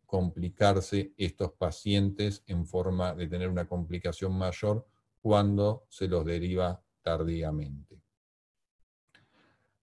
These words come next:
En cuanto a la reparación primaria o en dos pasos,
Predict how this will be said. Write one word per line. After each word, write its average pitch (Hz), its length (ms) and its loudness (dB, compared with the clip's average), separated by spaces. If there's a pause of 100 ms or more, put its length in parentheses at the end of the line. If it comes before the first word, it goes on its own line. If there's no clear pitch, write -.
(880)
En 117 180 0
cuanto 113 340 6
a 104 40 8
la 101 120 6
reparación 101 960 4
primaria 101 1080 2
o 90 600 -2
en 90 180 0
dos 98 260 0
pasos, 131 560 2